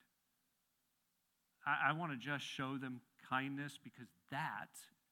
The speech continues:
is what God has shown to me, right?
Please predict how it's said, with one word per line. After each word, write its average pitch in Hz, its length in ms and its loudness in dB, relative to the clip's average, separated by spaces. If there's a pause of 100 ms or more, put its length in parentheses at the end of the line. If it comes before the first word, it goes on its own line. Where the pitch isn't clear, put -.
(680)
is 139 160 -2
what 135 240 -6
God 147 300 0
has 131 160 -8
shown 117 360 -6 (100)
to 117 60 -14
me, 117 320 -6 (1500)
right? 120 280 -16